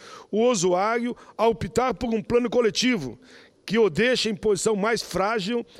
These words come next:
e insegura. Como resultado, eles já conseguiram hoje que mais de setenta por cento dos planos de saúde são planos empresariais. A qualidade dos planos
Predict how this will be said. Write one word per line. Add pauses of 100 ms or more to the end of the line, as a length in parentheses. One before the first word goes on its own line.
(120)
e
insegura. (280)
Como
resultado, (240)
eles
já
conseguiram
hoje (320)
que
mais
de
setenta
por
cento
dos
planos
de
saúde (320)
são
planos (120)
empresariais. (500)
A
qualidade
dos
planos